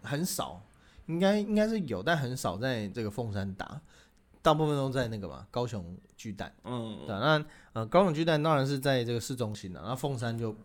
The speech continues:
Speaker 1: 稍-，稍微偏市中心一点。那，呃，这一次是由九泰负责主场的行销，那其-，我觉得，呃，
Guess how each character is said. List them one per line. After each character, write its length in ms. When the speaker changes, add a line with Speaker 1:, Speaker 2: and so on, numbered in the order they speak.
Speaker 1:
稍-， 240
稍 220
微 120
偏 420
市 200
中 180
心 140
一 60
点。 160
那， 180
呃， 200
这 140
一 100
次 420
是 300
由 160
九 220
泰 200
负 200
责 180
主 180
场 220
的 80
行 240
销， 340
那 280
其-， 400
我 160
觉 100
得， 100
呃， 420